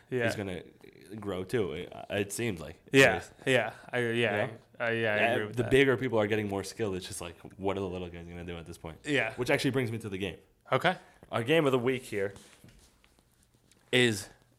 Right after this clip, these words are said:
Speaker 2: would you trade this star for Victor Wembanyama?
Speaker 1: <laughs> Okay.
Speaker 2: Right? And I'm not saying right now. I'm just saying, like, for the rights to his draft or whatever. You know,
Speaker 1: Yeah, yeah,
Speaker 2: it,
Speaker 1: yeah.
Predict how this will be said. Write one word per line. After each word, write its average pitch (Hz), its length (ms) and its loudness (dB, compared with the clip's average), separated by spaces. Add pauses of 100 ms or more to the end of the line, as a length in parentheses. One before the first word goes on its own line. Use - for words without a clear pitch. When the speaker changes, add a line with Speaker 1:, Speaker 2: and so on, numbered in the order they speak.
(1080)
Speaker 2:
would 156 340 0
you 196 160 -2
trade 113 540 -2 (260)
this 131 220 4
star 110 420 6
for 107 160 -6
Victor 113 300 -2
Wembanyama? 98 920 -2
Speaker 1:
<laughs> 190 360 -10
Okay. 127 300 -6
Speaker 2:
Right? 127 240 8
And 135 120 8
I'm 151 100 8
not 185 160 10
saying 143 320 4
right 127 220 6
now. 117 420 2
I'm 127 100 -2
just 120 160 -6
saying, 120 180 0
like, 107 220 0 (540)
for 147 160 2
the 131 100 6
rights 131 340 8
to 127 100 -4
his 110 120 0
draft 123 440 8
or 123 60 -2
whatever. 117 300 4
You 123 100 2
know, 277 60 6
Speaker 1:
Yeah, 247 60 10
yeah, 185 260 8
Speaker 2:
it, - 60 4
Speaker 1:
yeah. 151 60 2